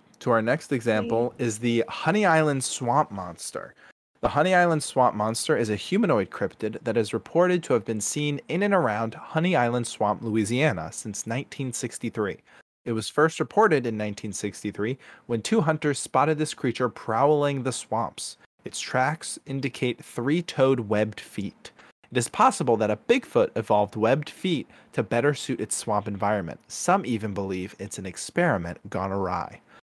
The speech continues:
Speaker 1: Standing over seven and a half feet tall and weighing between four hundred and five hundred plus pounds, the Honey Island swamp monster,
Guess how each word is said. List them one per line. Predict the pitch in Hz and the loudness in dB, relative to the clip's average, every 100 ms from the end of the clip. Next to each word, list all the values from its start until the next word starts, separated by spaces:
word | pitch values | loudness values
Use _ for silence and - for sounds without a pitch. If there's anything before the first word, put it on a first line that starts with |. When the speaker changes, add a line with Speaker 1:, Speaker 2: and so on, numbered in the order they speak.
| _ _ _ | _ _ _
Speaker 1:
Standing | - - 165 202 180 | -2 4 4 4 6
over | 147 139 | 6 4
seven | 135 - 139 175 | 2 2 4 4
and | 156 | 4
a | |
half | 127 131 123 | 2 0 0
feet | - 120 | -2 -4
tall | - 101 90 92 - 117 _ _ | -2 0 0 -2 -6 -14 _ _
and | 110 107 104 | -4 -2 2
weighing | 123 160 180 | 4 4 0
between | 139 - - 113 110 - | -2 -4 -2 -4 -4 -4
four | 165 185 | 2 2
hundred | 170 160 131 | 2 2 0
and | 110 - | -2 2
five | 131 139 | 2 4
hundred | 143 120 117 | 0 -2 -4
plus | - 120 110 | 0 2 2
pounds, | - 120 95 82 82 - - _ _ | -2 -2 0 -4 -10 -20 -20 _ _
the | 117 | -2
Honey | 151 196 151 | 2 2 2
Island | 147 143 127 | 2 0 -2
swamp | - 139 87 | 2 2 2
monster, | 92 90 - 113 135 | -2 -8 -4 -2 -2